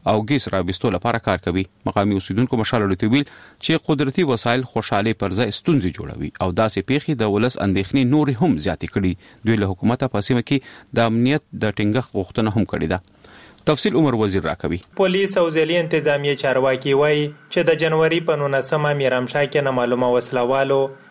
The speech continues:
Speaker 2: د ماړی پټرولیم کمپنۍ څلور کارکوونکي اغوا کړي. د میرامشاه پولیس تانه یو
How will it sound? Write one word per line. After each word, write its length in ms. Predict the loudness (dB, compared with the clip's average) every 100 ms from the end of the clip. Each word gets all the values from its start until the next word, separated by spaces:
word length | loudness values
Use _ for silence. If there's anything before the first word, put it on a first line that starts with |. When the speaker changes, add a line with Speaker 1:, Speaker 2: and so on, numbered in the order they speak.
| -4 -2
Speaker 2:
د 80 | 0
ماړی 240 | 2 0 0
پټرولیم 560 | 0 2 2 2 0 0 -2
کمپنۍ 440 | -2 0 0 0
څلور 340 | 0 2 2 2 -2
کارکوونکي 640 | 0 0 0 0 0 0 2
اغوا 260 | 2 0 0
کړي. 260 | 0 -2 -6 -10 -20 -20 -14 -2
د 120 | 0 2
میرامشاه 500 | 0 -2 0 -2 0
پولیس 340 | 0 0 -2 0
تانه 280 | 0 2
یو 120 | 2